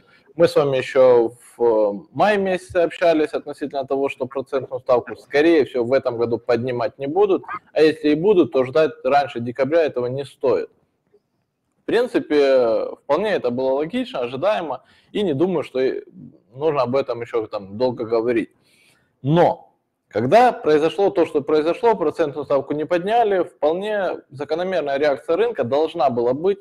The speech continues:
достаточно мощное падение доллара С Ш А. Ну, как минимум, я думаю, в пределах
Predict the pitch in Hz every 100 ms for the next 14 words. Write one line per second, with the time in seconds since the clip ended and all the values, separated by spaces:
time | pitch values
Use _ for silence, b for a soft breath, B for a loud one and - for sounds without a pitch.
0 | b b - 127 214 226 185 - 123 143
1 | 170 165 117 107 113 135 107 113 110 98
2 | 85 - - - 214 196 - - 180 220
3 | 160 131 165 160 147 123 - 131 151 175
4 | 135